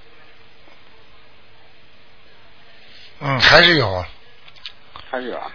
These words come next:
Speaker 1: 啊，从，
Speaker 2: 那，
Speaker 1: 从鼻子以下。
Speaker 2: 那念什么经能把那种黑气消掉呢？
Speaker 1: 消掉嘛，就是第一嘛，你也不要生呀。你一边念一边再生出来一些不好的想法，那不是
Speaker 2: 嗯。
Speaker 1: 这里有漏嘛？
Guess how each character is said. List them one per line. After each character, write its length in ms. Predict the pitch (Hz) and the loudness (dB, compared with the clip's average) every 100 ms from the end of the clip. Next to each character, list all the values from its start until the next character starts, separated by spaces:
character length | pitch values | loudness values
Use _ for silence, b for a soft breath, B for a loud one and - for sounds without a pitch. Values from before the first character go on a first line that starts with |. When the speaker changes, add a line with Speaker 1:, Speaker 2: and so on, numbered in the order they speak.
| - | 2
Speaker 1:
啊， 280 | 117 117 107 | 10 12 12
从， 180 | - 143 | 10 8
Speaker 2:
那， 200 | 180 233 | 8 6
Speaker 1:
从 200 | - 180 | 8 10
鼻 200 | 202 202 | 12 12
子 160 | 185 208 | 12 10
以 120 | 123 | 10
下。 360 | - - 127 - - - - - - - - | 10 10 10 8 0 -12 -14 -14 -14 -8 4
Speaker 2:
那 80 | 190 | 6
念 200 | 214 165 | 8 8
什 80 | 147 | 8
么 100 | 175 | 6
经 180 | 220 214 | 6 4
能 120 | 175 | 4
把 100 | 101 | 4
那 140 | 117 127 | 0 0
种 260 | 95 92 - | -2 -4 -4
黑 80 | 139 | -6
气 200 | - 117 | -6 -6
消 120 | 127 123 | -2 -2
掉 180 | 123 95 | -2 -4
呢？ 80 | 82 - | -6 0
Speaker 1:
消 280 | - - 190 | 10 12 12
掉 140 | 196 185 | 12 12
嘛， 100 | 180 | 12
就 140 | 180 | 12
是 120 | 175 | 12
第 260 | 143 208 202 | 12 12 12
一 80 | 208 | 12
嘛， 100 | 190 | 10
你 160 | 160 | 10
也 120 | 151 | 10
不 120 | 175 202 | 12 12
要 80 | |
生 280 | 175 196 202 | 12 12 12
呀。 260 | 185 113 - B B B B | 12 12 12 B B B B
你 160 | 175 208 | 8 10
一 60 | |
边 240 | 185 220 214 | 12 12 12
念 340 | 220 196 175 | 12 12 12
一 40 | 196 | 12
边 200 | 196 180 | 10 12
再 120 | 185 | 12
生 240 | 185 190 | 12 10
出 100 | 165 | 10
来 120 | 165 165 | 12 12
一 40 | |
些 120 | 175 | 12
不 120 | 151 | 12
好 160 | 165 151 | 12 12
的 100 | 139 | 12
想 240 | - 135 135 | 12 12 12
法， 200 | 107 98 B B B | 10 10 B B B
那 140 | 170 | 6
不 120 | 156 175 | 8 12
是 180 | 180 | 12
Speaker 2:
嗯。 80 | 135 B B B | 12 B B B
Speaker 1:
这 140 | 190 | 12
里 100 | 180 | 12
有 180 | 156 113 | 12 12
漏 260 | 139 190 160 | 12 12 12
嘛？ 220 | 104 | 10